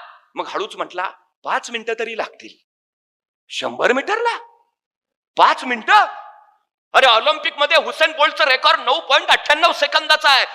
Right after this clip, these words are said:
हुसेन बोल्ट दहा सेकंदात शंभर मीटर पळतो, तू पंधरा सेकंद म्हण, वीस सेकंद म्हण, पंचवीस सेकंद म्हण, का पाच मिनिटं? "हं, माझं मला माहिती आहे ना."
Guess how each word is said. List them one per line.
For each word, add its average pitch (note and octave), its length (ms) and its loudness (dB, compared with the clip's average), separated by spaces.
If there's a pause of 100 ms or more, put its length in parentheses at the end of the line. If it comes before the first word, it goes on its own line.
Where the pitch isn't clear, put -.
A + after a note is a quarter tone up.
(140)
हुसेन D#4 320 0
बोल्ट D4+ 360 0
दहा C4+ 300 4
सेकंदात E4 500 -2
शंभर D#4+ 280 2
मीटर D#4+ 240 -2
पळतो, C4+ 380 0 (220)
तू A#3 40 -4
पंधरा D4+ 360 2
सेकंद C4 300 -4
म्हण, C4 240 -2
वीस F4+ 200 -8
सेकंद C4+ 240 0
म्हण, C#4+ 160 0
पंचवीस D4 460 -4
सेकंद C#4 240 2
म्हण, B3+ 140 0 (180)
का B3+ 100 4
पाच F4 280 -2
मिनिटं? D#4+ 280 0
"हं, E3+ 500 -8
माझं G3 260 0
मला C4+ 160 -2
माहिती E3 300 -8
आहे C3+ 80 -6
ना." G#3+ 100 -10